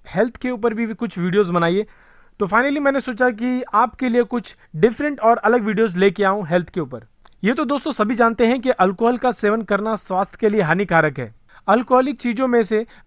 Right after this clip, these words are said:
बियर सबसे ज्यादा इस्तेमाल किए जाने वाले पेय में से एक है, लेकिन दोस्तों अगर आप बियर का एक उचित मात्रा में सेवन करते हैं तो मैं आपको बता दूं कि ये स्वास्थ्य के लिए हानिकारक नहीं है,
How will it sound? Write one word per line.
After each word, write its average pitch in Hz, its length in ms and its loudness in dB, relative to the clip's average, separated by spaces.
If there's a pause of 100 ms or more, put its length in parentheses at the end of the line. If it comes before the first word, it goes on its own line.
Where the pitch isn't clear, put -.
बियर 226 320 0
सबसे 233 340 -4
ज्यादा 220 240 4
इस्तेमाल 202 440 0
किए 214 180 -2
जाने 196 280 0
वाले 196 300 2 (120)
पेय 226 160 4
में 220 180 2
से 233 180 0
एक 190 220 2
है, 131 180 -4 (380)
लेकिन 233 260 2
दोस्तों 254 280 0
अगर 247 160 2
आप 240 100 4
बियर 214 300 4
का 233 160 2
एक 226 200 -2 (100)
उचित 226 300 -6
मात्रा 220 320 4
में 233 120 2
सेवन 208 320 0
करते 196 300 2
हैं 190 160 -2 (340)
तो 208 60 2
मैं 214 120 4
आपको 214 200 0
बता 214 200 4
दूं 214 140 -2
कि 208 120 -8
ये 226 160 0
स्वास्थ्य 214 400 0
के 233 80 0
लिए 220 220 0 (200)
हानिकारक 185 580 4
नहीं 165 200 -2
है, 113 160 -10